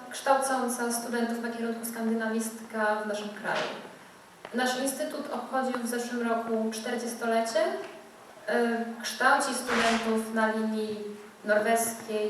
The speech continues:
szwedzkiej i duńskiej. Na każdą z tych linii przyjmowanych jest co roku dwadzieścioro studentów.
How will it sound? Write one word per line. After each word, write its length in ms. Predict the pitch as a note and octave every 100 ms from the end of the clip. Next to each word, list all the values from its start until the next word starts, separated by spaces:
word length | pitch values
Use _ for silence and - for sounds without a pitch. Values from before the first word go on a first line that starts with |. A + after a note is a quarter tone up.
| G#3+
szwedzkiej 1000 | G#3+ - - A3 G#3+ - - G#3+ G3+ G3+
i 40 | G#3
duńskiej. 680 | A3+ A3 A3 - D4+ F#4 - - - -
Na 100 | A#3+
każdą 300 | A#3+ C4+ B3+
z 160 | A#3 A#3+
tych 180 | A3+ A3+
linii 300 | A#3+ A#3 A3+
przyjmowanych 600 | A#3 A#3 A3+ A3 A3+ A3+
jest 200 | A3 G#3+
co 80 | G#3+
roku 520 | G#3 G#3 G#3 F3+ F3+ F3+ - -
dwadzieścioro 640 | G3 G#3+ G#3+ G#3+ G#3 G3+
studentów. 560 | G#3 A3 A3 A#3 D#4+